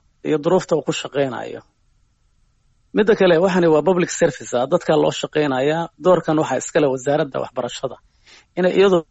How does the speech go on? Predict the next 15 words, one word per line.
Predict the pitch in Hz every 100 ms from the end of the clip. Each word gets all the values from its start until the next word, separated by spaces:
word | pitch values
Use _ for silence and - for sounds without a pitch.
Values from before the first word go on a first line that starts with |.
| 151 143 -
iskuulladan | - 156 175 175 156 147 _ _
gooni | 160 175
loo | 170 165
leeyahay | 156 135 143 151 151
iyo | 139 135
kuwan | 165 160 160
markaasi | 156 143 - 156
waxa | 131
weeyaan | 151 135
public-aaba | 139 143 143 - 151 131 123
ah, | 156 _ _ _ _ _ _ _ _ 160
iyadoo | 196 190 -
ay | 170
ku | -
samayso, | 185 160 151 143